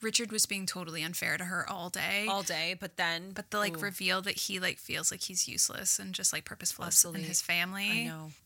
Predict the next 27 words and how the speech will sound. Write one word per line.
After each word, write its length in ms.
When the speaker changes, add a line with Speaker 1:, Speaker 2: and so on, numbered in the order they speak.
Speaker 1:
Oh, 340
but 120
Speaker 2:
Yeah, 140
Speaker 1:
yeah. 60
Speaker 2:
that 220
hit, 260
that 160
hit 140
the 60
heartstrings. 640
I 60
think 140
I 40
Speaker 1:
Yeah. 100
Speaker 2:
told 180
you 100
all 180
on, 300
on 180
pod 380
that 240
I 140
almost 280
skipped 240
that 120
episode 460
with 320